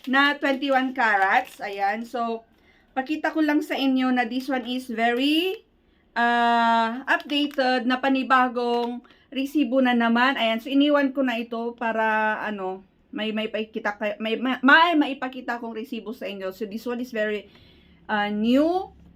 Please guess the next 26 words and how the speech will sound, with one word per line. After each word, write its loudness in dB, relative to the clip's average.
Ayan, 2
so, 4
ito 0
ay 4
bracelet. 2
Pero 2
alam 4
niyo 8
yung 4
lock 0
nito. -4
Wait, -2
papakita -2
ko -2
dito. -6
Ibang 2
klase 0
yung -4
bracelet -6
na -6
ito. -4
Walang 4
spring, 0
kaya -2
siguro -4
tinanggap. -4